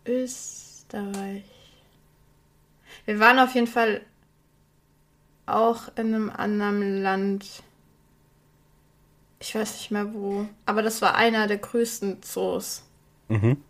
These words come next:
Speaker 1: in Europa.
Speaker 2: Okay.
Speaker 1: Nicht der größte, aber gehörte auf jeden Fall zu den größten.
Speaker 2: Mhm.
Speaker 1: Und das war,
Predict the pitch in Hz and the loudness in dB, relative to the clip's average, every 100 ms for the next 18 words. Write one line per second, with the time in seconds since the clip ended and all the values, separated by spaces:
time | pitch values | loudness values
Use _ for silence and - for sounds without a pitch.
0 | _ 196 185 190 185 190 - 214 - _ | _ -6 -2 -2 -2 -4 -8 -8 -12 _
1 | _ _ _ _ - 107 113 143 _ _ | _ _ _ _ -6 0 0 0 _ _
2 | _ _ - 233 302 - 233 240 311 302 | _ _ -2 0 0 4 8 8 8 0
3 | 311 339 - 302 220 226 208 226 226 220 | -6 -6 -4 0 2 2 2 0 0 0
4 | 214 - 180 196 202 196 202 180 - 190 | 0 -2 -2 -2 -4 -4 -4 -6 -4 -4
5 | 190 - 196 196 - 180 208 - - - | -4 2 2 2 0 -2 -2 -4 -20 -20
6 | - - - 107 135 226 233 240 233 226 | -20 -12 -6 -2 2 6 6 10 10 10